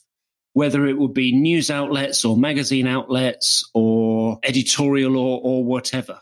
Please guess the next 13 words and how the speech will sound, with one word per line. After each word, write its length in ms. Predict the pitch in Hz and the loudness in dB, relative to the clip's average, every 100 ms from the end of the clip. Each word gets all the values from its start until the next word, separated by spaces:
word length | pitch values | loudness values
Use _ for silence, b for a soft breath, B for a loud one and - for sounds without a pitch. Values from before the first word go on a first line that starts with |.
| - | -4
And 120 | 135 | -2
it's 200 | 151 - | -2 -2
a 60 | 143 | -2
question 540 | - 185 175 - 143 | -2 -2 0 2 2
which 260 | 135 135 - | 2 -2 -2
comes 320 | 165 170 131 | 0 2 2
up 240 | 123 - 117 | -2 -4 -8
again 580 | 101 147 143 139 139 131 | -4 -2 0 0 0 0
and 140 | 117 | 0
again 420 | 113 120 117 117 - | 0 -2 0 0 -2
and 100 | 110 | -2
again. 320 | 110 113 98 - | -2 -2 -2 0
And 560 | 151 156 151 156 151 | 0 2 2 2 2